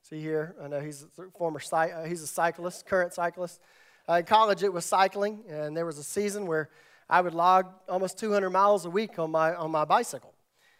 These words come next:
And there was a season where I, I got super into rock climbing, and I literally traveled all over the Southeast trying to find the best places to climb,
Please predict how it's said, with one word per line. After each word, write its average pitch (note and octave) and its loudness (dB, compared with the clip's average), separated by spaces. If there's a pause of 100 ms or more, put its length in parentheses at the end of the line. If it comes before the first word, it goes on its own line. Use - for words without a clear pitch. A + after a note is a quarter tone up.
(280)
And D3+ -2
there E3 -2
was E3+ -6
a E3+ -16
season F3+ -2
where E3 2
I, D#3+ 2
I D3+ -2
got D#3 0
super A3 -4
into F#3+ -2
rock G3+ 4
climbing, G#3 2
and D#3+ -4
I D3+ -2
literally F#3 -2
traveled F3 2
all G#3 4
over G#3+ 4
the F#3+ -2
Southeast E3+ -2
trying F3 0
to D#3 -14
find E3+ 0
the D3 -10
best E3 0
places F3 -4
to - -20
climb, E3 0